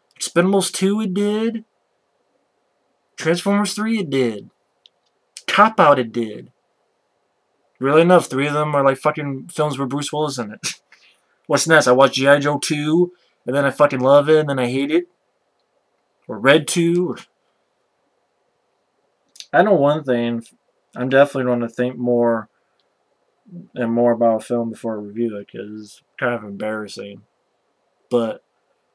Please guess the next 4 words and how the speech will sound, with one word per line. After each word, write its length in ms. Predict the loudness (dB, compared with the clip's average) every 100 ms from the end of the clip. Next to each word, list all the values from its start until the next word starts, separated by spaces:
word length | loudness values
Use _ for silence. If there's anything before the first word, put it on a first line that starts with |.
| _ _ _ _ _ _ _ _ _ _ _ _ _ _ -10
yeah. 480 | 0 2 2 0 -6 _ _ _ _ _ _ -20 -20 _
John 280 | 2 4 4
McClane's 360 | 0 -4 -4 -2
dialogue, 880 | 0 4 4 6 6 6 6 2